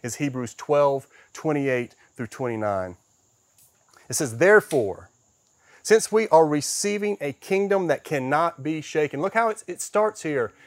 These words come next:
It starts with what God is do, has done for us. "Since we are receiving a kingdom that cannot be shaken, let us be thankful," not fearful. "Let us be thankful and so worship God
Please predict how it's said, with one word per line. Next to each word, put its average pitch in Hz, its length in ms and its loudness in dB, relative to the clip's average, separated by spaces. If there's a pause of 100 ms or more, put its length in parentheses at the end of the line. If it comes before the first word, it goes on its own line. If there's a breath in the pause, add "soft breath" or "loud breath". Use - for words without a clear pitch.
It 160 100 -4
starts 220 320 2
with 214 140 -6
what 190 180 0
God 175 240 4
is 160 100 -6
do, 190 280 -2
has 180 180 2
done 196 300 0
for 202 180 4
us. 101 440 -2 (540)
"Since 220 240 0
we 233 140 2
are 180 300 8 (240 soft breath)
receiving 196 500 0
a 156 80 2
kingdom 214 400 0
that 151 160 2
cannot 165 240 2
be 143 60 -4
shaken, 156 440 -2
let 165 240 4
us 214 140 2
be 165 480 -2 (800)
thankful," 117 640 0
not 120 300 0
fearful. 175 460 0
"Let 175 160 2
us 208 80 -6
be 202 140 -4
thankful 139 800 -4 (320 soft breath)
and 143 120 -4
so 202 200 6
worship 190 580 4
God 131 420 0